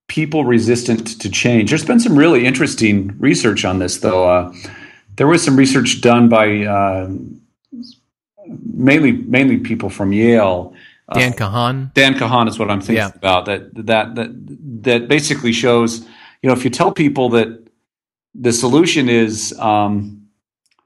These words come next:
Speaker 1: the solution is something like the proposed rule, regulation,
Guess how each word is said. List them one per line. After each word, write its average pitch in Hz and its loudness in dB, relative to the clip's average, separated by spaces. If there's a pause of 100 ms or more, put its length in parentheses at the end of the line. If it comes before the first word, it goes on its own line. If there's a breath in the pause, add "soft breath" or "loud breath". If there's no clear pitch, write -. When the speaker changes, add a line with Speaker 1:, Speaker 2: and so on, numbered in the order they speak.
(180)
Speaker 1:
the 113 -10
solution 143 2
is 117 -2
something 120 2
like 113 -2
the 101 -2
proposed 113 0
rule, 110 0 (100)
regulation, 113 -2